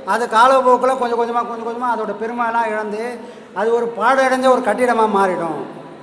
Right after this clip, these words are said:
இப்ப கூட நீங்க கூட சமீபத்தோட பார்த்துக்கலாம். நிறைய பேரை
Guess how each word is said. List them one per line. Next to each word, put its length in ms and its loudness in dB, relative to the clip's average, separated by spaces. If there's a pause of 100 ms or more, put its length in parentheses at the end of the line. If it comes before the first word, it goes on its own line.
(1000)
இப்ப 160 -8
கூட 160 0
நீங்க 240 -2
கூட 140 0
சமீபத்தோட 600 0
பார்த்துக்கலாம். 380 -2 (240)
நிறைய 220 -2
பேரை 200 2